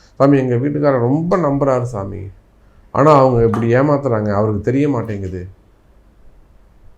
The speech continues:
அதே போல தான் மனைவி இப்படி நினைக்கிறாங்க சாமி, ஆனா அவங்க ஏமாறுறாங்க, தெரிய மாட்டேங்குது.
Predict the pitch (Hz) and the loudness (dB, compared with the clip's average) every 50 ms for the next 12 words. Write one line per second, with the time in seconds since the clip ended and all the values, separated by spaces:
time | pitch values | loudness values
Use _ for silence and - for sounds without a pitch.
0 | _ _ _ _ _ _ _ _ - 131 139 175 202 208 202 202 190 185 180 180 | _ _ _ _ _ _ _ _ 0 4 6 8 8 6 6 4 0 0 0 0
1 | 190 180 - 131 127 123 135 147 151 151 147 135 127 131 117 110 117 123 123 123 | 0 0 0 0 0 0 2 2 2 2 0 -2 -2 -2 -2 0 0 0 0 0
2 | 117 113 110 104 107 107 107 113 113 110 107 - 101 123 139 135 123 120 113 107 | 0 -2 -2 -4 -4 -4 -4 -4 -4 -6 -6 -4 -2 0 0 2 2 2 0 0
3 | 101 95 95 92 104 120 135 143 143 131 120 110 104 98 98 98 95 113 120 131 | -2 -2 -2 -2 0 0 2 2 2 2 0 -2 -2 -4 -4 -4 -2 -2 -2 -2
4 | 127 120 113 104 104 98 98 95 92 92 101 - - | -2 -4 -6 -10 -10 -10 -10 -8 -8 -10 -10 -12 -16